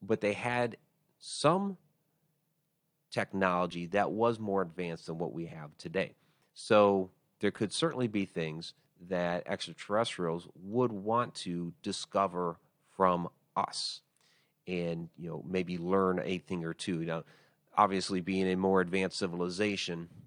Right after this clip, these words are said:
there probably aren't a whole lot of things <laughs> that they would need to learn from us, but, uh, probably several, probably several.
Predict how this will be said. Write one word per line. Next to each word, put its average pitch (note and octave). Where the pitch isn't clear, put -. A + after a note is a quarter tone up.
there D#3+
probably E3
aren't C#3
a A#2
whole B2
lot C3+
of A#2+
things G2+
<laughs> -
that -
they G#2
would F2+
need F2+
to F2
learn E2
from E2
us, D#2
but, F3
uh, A2
probably B2+
several, D#2
probably E2+
several. C2+